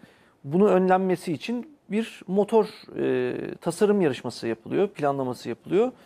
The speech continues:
Ve işte Türk gençleri bu yarışmada dünya birinciliğini elde ediyor. E, şimdi bu nasıl oluyor? İşte bu hani kendine güvenli oluyor.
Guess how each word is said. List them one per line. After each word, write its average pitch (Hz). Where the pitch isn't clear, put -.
Ve 226
işte 196
Türk 233
gençleri 170
bu 220
yarışmada 185
dünya 208
birinciliğini 190
elde 131
ediyor. 110
E, -
şimdi 151
bu 156
nasıl 226
oluyor? 175
İşte 196
bu 202
hani 165
kendine 180
güvenli 202
oluyor. 113